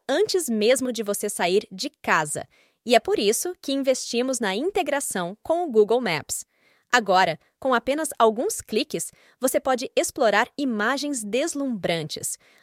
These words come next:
ler avaliações de outros viajantes e conhecer os segredos bem guardados de cada destino. A nossa parceria com o Google Maps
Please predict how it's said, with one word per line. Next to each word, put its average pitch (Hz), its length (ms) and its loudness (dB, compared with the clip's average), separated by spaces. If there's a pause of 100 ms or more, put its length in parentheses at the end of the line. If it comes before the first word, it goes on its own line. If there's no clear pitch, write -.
ler 240 220 8
avaliações 233 680 0
de 208 160 -4 (100)
outros 294 420 4
viajantes 226 720 -4 (240)
e 277 100 -2
conhecer 294 500 0
os 277 80 -4
segredos 233 640 0
bem 214 360 2
guardados 190 720 2
de 226 200 -6 (180)
cada 180 280 4
destino. 165 580 -4 (1900)
A 269 80 8
nossa 359 300 2
parceria 170 580 2
com 240 300 0
o - 20 -2
Google 226 360 6
Maps 175 500 -2